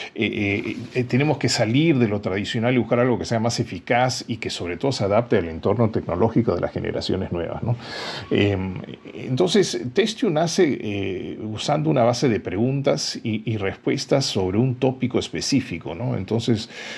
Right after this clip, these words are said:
eh, usemos un ejemplo, el, el, el F com, eh, el Flight Crew Operation Manual de un siete tres siete, ¿no?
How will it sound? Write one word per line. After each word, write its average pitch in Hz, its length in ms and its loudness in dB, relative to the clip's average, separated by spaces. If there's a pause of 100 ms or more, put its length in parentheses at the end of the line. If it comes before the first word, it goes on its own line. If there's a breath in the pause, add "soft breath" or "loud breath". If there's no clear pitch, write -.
(200 loud breath)
eh, - 540 -4
usemos 135 420 2
un 135 140 4
ejemplo, 135 480 2
el, 95 100 0
el, 101 260 -4
el 95 360 -4
F - 240 0
com, 123 480 2
eh, 95 260 -8
el 113 120 -8
Flight 117 200 2
Crew 123 160 2
Operation 113 400 2
Manual 110 340 2
de 92 80 -2
un 98 280 -4
siete 101 260 -2
tres 82 160 -4
siete, 76 300 -4
¿no? 120 160 0